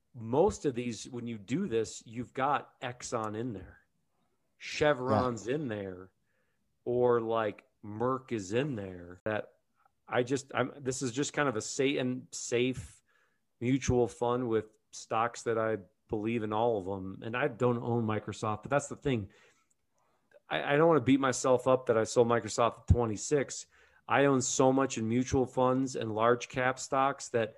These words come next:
Speaker 1: I've got Microsoft in there. Don't, don't, don't sell yourself. It's in there.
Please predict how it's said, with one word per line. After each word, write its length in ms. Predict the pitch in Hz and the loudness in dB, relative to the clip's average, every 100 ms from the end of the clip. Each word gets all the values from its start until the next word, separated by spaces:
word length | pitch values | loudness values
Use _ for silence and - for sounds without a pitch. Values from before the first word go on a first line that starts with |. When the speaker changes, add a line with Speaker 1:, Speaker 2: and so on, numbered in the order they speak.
| _ _ _ _ - | _ _ _ _ -4
Speaker 1:
I've 160 | 131 | 0
got 180 | 131 156 | 4 4
Microsoft 600 | 131 127 113 - 107 - | 4 0 -2 -2 -2 -2
in 120 | 104 | -6
there. 200 | 92 - _ _ _ - | -6 -14 _ _ _ -4
Don't, 300 | 120 131 110 | -4 -2 -2
don't, 260 | 123 123 | 0 0
don't 160 | 110 120 | -2 -4
sell 200 | - 120 | 0 0
yourself. 580 | 101 92 - 110 - - _ | 0 -4 -10 -10 -12 -20 _
It's 160 | 107 - | -10 -4
in 100 | 113 | -4
there. 200 | 98 87 | -4 -10